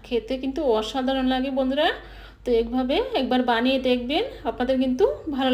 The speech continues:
লাগবে। তো দেখুন বন্ধুরা, সবগুলো কিন্তু আমি উল্টিয়ে দিয়েছি। এখন নিচের দিকটাও একটু আরও এক মিনিটের মতো এরকমভাবে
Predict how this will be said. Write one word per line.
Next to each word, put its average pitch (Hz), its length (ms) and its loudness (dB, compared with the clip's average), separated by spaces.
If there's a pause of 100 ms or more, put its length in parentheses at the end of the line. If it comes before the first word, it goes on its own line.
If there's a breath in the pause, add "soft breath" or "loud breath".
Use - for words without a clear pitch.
লাগবে। 196 340 -4 (1300 loud breath)
তো 262 140 0
দেখুন 285 240 0
বন্ধুরা, 311 240 2 (100)
সবগুলো 269 380 2
কিন্তু 262 260 -2
আমি 311 120 2 (140)
উল্টিয়ে 269 320 0
দিয়েছি। 208 400 2 (360)
এখন 294 240 -4
নিচের 262 260 -2
দিকটাও 294 340 -2
একটু 330 160 -2 (680 loud breath)
আরও 247 160 2 (400)
এক 254 140 0
মিনিটের 285 340 0
মতো 285 180 0 (340)
এরকমভাবে 262 500 0